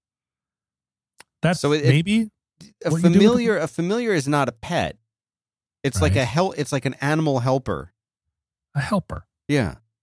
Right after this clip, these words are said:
Speaker 1: So, yeah, I mean, you know, I used to donate my old cars to the monkey helper people that trained capuchin monkeys
Speaker 2: Oh.
Speaker 1: to be service animals to people with disabilities, so that you're, you could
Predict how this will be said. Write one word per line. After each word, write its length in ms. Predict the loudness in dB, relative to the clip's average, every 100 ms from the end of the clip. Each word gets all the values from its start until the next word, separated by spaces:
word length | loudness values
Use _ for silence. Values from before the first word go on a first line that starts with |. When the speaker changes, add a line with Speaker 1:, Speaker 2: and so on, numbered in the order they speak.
| _ _ _ _ _ _ _ _ _ _
Speaker 1:
So, 180 | 2 4
yeah, 240 | 4 4
I 60 | 4
mean, 200 | 4 4
you 100 | 4
know, 120 | 4
I 60 |
used 220 | 4 4 2
to 60 |
donate 380 | 0 2 2 2
my 120 | 2 2
old 260 | 0 -2
cars 480 | 0 2 2 0 -4
to 140 | -2 0
the 120 | 2
monkey 340 | 2 2 2
helper 460 | 0 0 -4 -4 -4
people 360 | -4 -6 -4 -4
that 280 | -4 -6 -2
trained 480 | 0 2 2 0
capuchin 680 | 2 2 2 -2 0 -2 -4
monkeys 760 | -8 -12 -14 -20 _ _ _ _ _ _
Speaker 2:
Oh. 600 | -18 -16 -14 -14 -12 -12 -4
Speaker 1:
to 100 | -2
be 220 | 0 -2
service 540 | 0 2 2 2 0
animals 600 | 0 0 2 2 0 -4
to 100 | -4
people 400 | 0 0 2 2
with 160 | 4 2
disabilities, 960 | 2 2 2 2 0 -4 -16 _ _ _ _ _ _ _ _ _ _
so 160 | 0 2
that 140 | 2
you're, 180 | 0 -2 0
you 140 | -2
could 220 | 0 -6